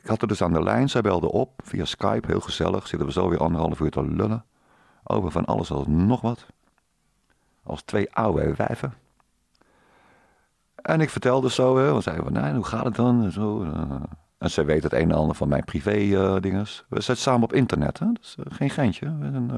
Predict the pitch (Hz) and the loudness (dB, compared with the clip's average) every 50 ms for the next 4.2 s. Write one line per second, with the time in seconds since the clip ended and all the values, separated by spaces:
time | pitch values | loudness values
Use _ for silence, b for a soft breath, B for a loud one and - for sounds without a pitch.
0 | 110 - - 147 123 - - 98 110 147 - - - - _ B B B B B | -8 -4 0 0 0 0 -2 -4 -10 -10 -10 -14 -14 -14 _ B B B B B
1 | B B B B B B B B B B B B B B B B B B B B | B B B B B B B B B B B B B B B B B B B B
2 | B 160 160 143 - - 101 131 143 - 139 135 85 67 73 80 85 85 - - | B 0 0 0 2 2 0 0 0 0 0 0 0 0 0 0 -2 -2 -4 -4
3 | _ - 135 156 - - - 165 180 175 131 - - - 135 151 175 - - 147 | _ 0 0 0 0 0 0 0 2 2 0 0 0 0 0 0 0 0 -2 -4
4 | 131 110 104 | -4 -4 -8